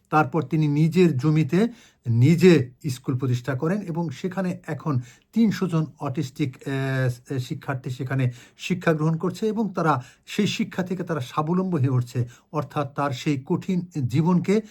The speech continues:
বিবিসি, আহ, যে একশো জন নারীকে, সারা বিশ্বের একশো জন নারীকে যে, আহ, লিস্টেড করে, অর্থাৎ একশো জনের তালিকা করে,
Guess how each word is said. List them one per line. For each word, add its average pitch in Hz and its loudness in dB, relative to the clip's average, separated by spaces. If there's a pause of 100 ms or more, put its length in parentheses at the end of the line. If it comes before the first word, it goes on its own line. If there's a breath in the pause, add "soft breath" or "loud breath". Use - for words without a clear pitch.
(180 loud breath)
বিবিসি, 151 2
আহ, 131 -2
যে 127 0 (220 loud breath)
একশো 139 -2
জন 147 -2
নারীকে, 135 0
সারা 131 -2
বিশ্বের 135 -4
একশো 135 -6
জন 135 -4
নারীকে 135 -2
যে, 131 0 (300 loud breath)
আহ, 131 2 (220)
লিস্টেড 160 0
করে, 160 2
অর্থাৎ 139 -4
একশো 131 -8
জনের 131 0
তালিকা 160 0
করে, 170 -2